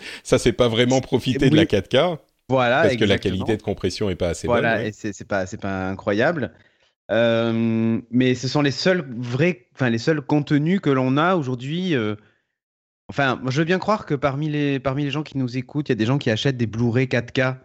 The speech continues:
Speaker 2: et ils ont, qui ont des lecteurs Blu-ray quatre K chez eux, euh, pour regarder, pour regarder, euh, la, leur série en quatre K sur, ou leur film en quatre K sur la télévision. Mais je pense qu'on doit les compter sur les doigts de la main ou presque. Donc, euh, si tu veux, déjà qu'on n'exploite pas, euh, le potentiel des télé quatre K,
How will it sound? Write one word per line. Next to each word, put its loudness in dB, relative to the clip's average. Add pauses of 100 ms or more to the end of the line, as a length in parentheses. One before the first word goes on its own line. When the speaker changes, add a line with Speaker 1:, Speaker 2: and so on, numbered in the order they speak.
(380)
Speaker 2:
et 0
ils 0
ont, -6
qui -4
ont 4
des 2
lecteurs -2
Blu-ray -2
quatre -2
K 0
chez -2
eux, 2
euh, -2
pour -6
regarder, 0
pour -12
regarder, 0
euh, 4
la, 2 (400)
leur -2
série 2
en 2
quatre -2
K 0
sur, -6
ou -6
leur -6
film -4
en -4
quatre -2
K 2
sur -2
la 2
télévision. 0 (580)
Mais 4
je 0
pense 0
qu'on 0
doit 2
les -2
compter -4
sur -6
les 2
doigts 2
de -4
la 2
main 0
ou 0
presque. -6 (460)
Donc, -2
euh, 2 (420)
si -6
tu -4
veux, 4
déjà 0
qu'on -2
n'exploite -4
pas, -2
euh, -2
le -4
potentiel -2
des -2
télé -4
quatre -2
K, -2